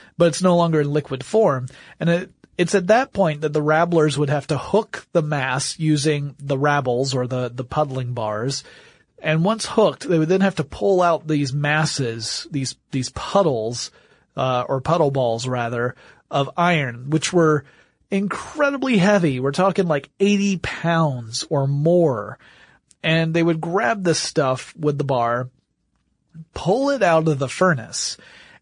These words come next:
and then take the puddle balls, they're still incredibly hot,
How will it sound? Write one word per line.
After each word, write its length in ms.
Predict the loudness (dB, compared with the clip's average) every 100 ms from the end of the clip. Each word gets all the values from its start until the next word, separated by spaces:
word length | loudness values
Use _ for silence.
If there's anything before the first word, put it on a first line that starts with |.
| -4
and 180 | 0 2
then 160 | 0 -4
take 600 | -8 0 0 0 -6 -16 -4
the 140 | -2
puddle 380 | 0 2 4 4
balls, 640 | 2 0 -2 -6 -8 -8
they're 180 | -4 -4
still 560 | -2 -2 2 2 2 0
incredibly 720 | -6 -8 -8 0 2 4 2 2
hot, 420 | 2 2 -2